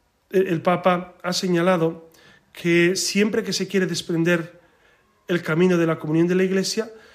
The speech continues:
lo que siempre se, se desprende es la ideología. Es decir, que, mm, hay que evitar que la ideología, la ideología de cualquier signo, entre en, en, pues en ese debate eclesial.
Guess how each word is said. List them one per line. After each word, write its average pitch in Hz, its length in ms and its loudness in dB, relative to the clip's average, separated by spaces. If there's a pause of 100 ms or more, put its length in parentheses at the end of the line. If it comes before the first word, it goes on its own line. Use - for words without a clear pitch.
(380)
lo 160 100 -6
que 160 80 -6
siempre 196 260 0
se, - 360 -4
se 160 160 -4
desprende 180 400 -2
es 160 100 -6
la 156 120 0
ideología. 131 560 -6
Es 127 80 -8
decir, 143 340 -8 (340)
que, 160 380 4
mm, 156 160 2 (240)
hay 190 160 2
que 226 140 -2
evitar 196 560 0
que 185 120 -2
la 170 80 4
ideología, 165 920 0 (580)
la 160 100 -2
ideología 160 320 2
de 185 100 2
cualquier 180 360 0
signo, 202 580 -2 (360)
entre 196 800 -2 (100)
en, 180 540 -2
en, 151 960 -6 (1400)
pues 139 220 -10
en 139 100 -4
ese 170 200 -2
debate 160 600 -2 (160)
eclesial. - 720 -8